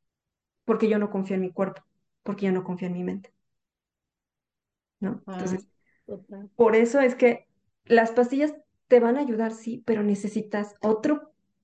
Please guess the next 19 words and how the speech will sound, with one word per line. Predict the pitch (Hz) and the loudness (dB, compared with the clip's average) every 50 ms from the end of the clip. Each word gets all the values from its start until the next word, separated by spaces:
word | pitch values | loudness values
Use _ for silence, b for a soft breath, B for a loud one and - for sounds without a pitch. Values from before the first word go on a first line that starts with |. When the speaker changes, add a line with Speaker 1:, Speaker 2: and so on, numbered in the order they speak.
| _ _ _ | _ _ _
Speaker 1:
tra-, | 247 240 220 202 208 - | 2 4 4 2 0 -2
otro | 220 220 - 294 285 - | -4 -2 -2 -2 -2 0
proceso, | 254 214 208 - - 208 202 208 202 - 220 214 214 208 - - | 0 -2 -2 -2 -2 -2 -2 -2 0 -4 -4 -2 -2 -4 -2 0
otro, | 220 220 214 - 233 233 233 220 220 220 | 0 0 2 2 2 2 2 0 0 -2
otra | 220 220 220 233 240 | -4 -2 0 0 0
ayuda, | 233 202 196 240 226 220 202 185 190 190 _ _ _ _ _ _ _ _ _ | 0 2 2 2 2 2 0 -2 -4 -8 _ _ _ _ _ _ _ _ _
¿no? | 196 196 - - _ _ _ _ _ _ _ _ _ _ _ _ _ | -12 -12 -12 -14 _ _ _ _ _ _ _ _ _ _ _ _ _
Que | 254 233 | 4 4
te | 226 226 247 233 226 208 220 | 4 6 4 4 4 2 0
ayude | 226 220 220 226 226 240 262 | -2 -2 -2 0 -2 -2 -2
a | 254 | -4
gestionar | 254 254 240 - - 202 202 202 196 190 - - _ _ | -6 -8 -10 -6 -6 -4 -2 -2 -4 -6 -8 -12 _ _
todas | - 226 220 220 220 233 240 240 | 2 2 4 4 4 2 2 2
esas | 240 226 226 226 220 220 | 0 -2 -2 -4 -6 -4
emociones | 226 208 196 196 196 202 190 180 180 180 180 - | -4 -4 -4 -4 -4 -4 -6 -6 -6 -6 -8 -8
relacionadas | 180 170 165 160 160 185 175 175 170 170 175 175 - | -6 -6 -6 -6 -6 -8 -8 -6 -8 -10 -10 -14 -14
con | _ 180 170 | _ -8 -8
la | 165 165 | -6 -8
ansiedad. | 165 160 - 185 185 214 214 214 240 | -8 -10 -8 -8 -6 -6 -6 -8 -10